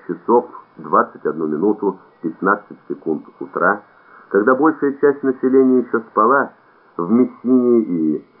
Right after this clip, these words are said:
Редже де Калабрии начала дрожать земля. Сначала дрожание земли в течение десяти минут все усиливалось, потом в продолжении такого же времени оно стало ослабевать,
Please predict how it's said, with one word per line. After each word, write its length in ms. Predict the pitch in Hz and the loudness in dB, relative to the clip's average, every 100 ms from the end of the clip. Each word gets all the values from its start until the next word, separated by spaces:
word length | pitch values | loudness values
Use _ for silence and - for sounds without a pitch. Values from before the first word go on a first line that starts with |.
| _ | _
Редже 420 | 90 110 113 90 | 4 4 4 0
де 120 | 82 82 | -2 -2
Калабрии 720 | 78 78 104 110 117 120 123 _ _ _ _ _ - | 0 2 4 2 -4 -6 -8 _ _ _ _ _ -4
начала 420 | 90 104 117 135 | -2 0 2 2
дрожать 460 | 123 127 120 113 90 | 0 -2 -2 -4 -4
земля. 380 | 101 95 69 - _ _ _ _ _ _ _ | -6 -4 -8 -14 _ _ _ _ _ _ _
Сначала 420 | 92 95 110 104 | 0 0 2 2
дрожание 540 | 101 98 95 101 101 95 | 2 2 2 0 -2 -2
земли 280 | 95 95 104 | -2 -2 -2
в 80 | 104 | -4
течение 400 | 87 90 90 85 | -6 -4 -2 -2
десяти 340 | 85 85 - | -4 -10 -6
минут 340 | 85 87 104 104 _ _ _ | -2 0 -2 -4 _ _ _
все 120 | 87 | -2
усиливалось, 680 | 80 - 104 107 107 110 110 113 _ _ _ _ _ | -2 -2 -2 2 4 4 2 -4 _ _ _ _ _
потом 560 | 90 90 117 131 135 127 _ _ | -2 2 4 4 2 -2 _ _
в 40 | |
продолжении 580 | - 87 90 - 92 90 | -4 0 0 0 0 -2
такого 380 | 85 85 87 87 | -2 0 0 0
же 80 | 87 | 0
времени 440 | 90 104 104 107 - | 2 2 2 2 0
оно 220 | 90 87 | 0 -2
стало 320 | - 90 85 | 0 0 2
ослабевать, 580 | 76 80 76 76 95 123 | -2 -6 -6 -2 -2 -2